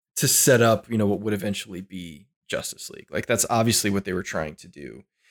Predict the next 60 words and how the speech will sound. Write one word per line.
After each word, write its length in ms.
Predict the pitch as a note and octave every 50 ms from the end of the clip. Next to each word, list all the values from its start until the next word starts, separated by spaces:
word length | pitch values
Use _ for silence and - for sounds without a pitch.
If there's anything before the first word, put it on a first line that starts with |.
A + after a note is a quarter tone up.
| _ _ _ _ _ _ _
and, 320 | - A2+ G#2+ G#2+ G#2 G2+ F#2+ -
and 160 | A2 A2 G#2
sort 220 | - - A#2 A2 G#2
of 240 | G#2 G2+ - - _ _ _ _ - - _ -
get 300 | A#2+ A#2+ - - - -
back 300 | G#2 G2 G2+ G2 G2 -
to 100 | - G#2+
some 220 | - - F#2+ G2
of 60 | G2
the 60 | G#2
fun 300 | G#2 - - F3+ D#3 C3
'cause 160 | A2+ - A2+ A2+
they 80 | B2+
want 260 | B2 A#2 B2+ C3 B2+ -
that 100 | A#2 A2
Marvel 340 | A2 A2 G#2 G#2 G2 G#2 G#2
money. 280 | G2+ G2 F#2 F2 E2+
And 120 | D#2+ D2+ E2+
that's 220 | F#2+ G#2+ - -
what 160 | A#2 A2 -
the, 100 | - - -
and 100 | A#2+ A#2+
if 100 | B2 -
you're 100 | - A#2+ A2
trying 180 | - C3 A#2+ A2
to 120 | G#2 - _ _ _ _ _ _ _
decode 420 | - C#3 C3 - - C3+ B2+ B2
the 60 | A2+ A2
Marvel 340 | G#2+ G#2+ G#2+ G2+ G2 G#2+
formula 580 | G2+ - - D3 D#3+ D#3+ C#3 A#2+ A2+ A2 A2 G2
and 180 | - A2 G#2+ G2
you 60 | G#2+ G2+
get 220 | - - A#2+ A2+
it 140 | G#2+ - -
wrong, 520 | F#2 G2+ A2 A#2 G#2+ F#2 E2 D2+ D2+ - _ _
which 220 | - - - -
they 120 | - G2 G2
definitely 560 | F2+ - G2+ G2+ - - - G2 F2 F2+ F2
did, 400 | - - G#2 F#2 C#2 B1 - - _ _ _ _ _ _ _ _ _ _ _ _ _ _ _ _ _ _ _ _ _ _ -
this 280 | B2 A2 C#3 C3+ B2 C3+
is 120 | B2+ A2+
the 80 | A#2 A2+
kind 220 | - B2+ A2 G#2
of 60 | G2+
movie 180 | G2+ G2+ F#2 G2
that 140 | E2+ F2 -
you 100 | - F#2
get, 380 | - - D#2+ D2 - - - _ _ _ _ _ _ _ _
right? 220 | - F2+ F2 - -
Where 160 | A2+ A2 A2
it's 180 | G#2+ G#2 - -
like, 240 | A2+ G#2 G2 - -
"Oh, 120 | D3 C#3+
well, 180 | B2+ A#2 A#2+ A2+
what 220 | A2+ B2 B2 -
makes 200 | B2 B2 A2+ -
people 480 | - - A2+ G2+ - G#2+ G#2 G2+ F#2 - _
like 320 | A2 A2 G#2+ G#2 G#2 G2+ -
these 180 | F#2 F#2 G2
movies? 400 | A2 B2 A#2 G#2+ E2+ C2 C2+ -